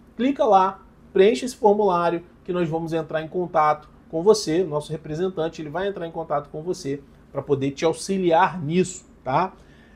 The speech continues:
É importante que você tenha parte do seu dinheiro em instituições que não têm ligação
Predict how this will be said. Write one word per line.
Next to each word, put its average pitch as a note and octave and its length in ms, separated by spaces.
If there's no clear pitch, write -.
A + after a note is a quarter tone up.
É A3 180
importante A3 720
que G3+ 60
você F#3+ 280
tenha G3+ 500
parte G#3+ 600
do F#3+ 140
seu F#3 200
dinheiro D#3 600
em A#3+ 260
instituições D#3+ 960
que F3+ 180
não A3 480
têm D#3+ 320
ligação B2+ 720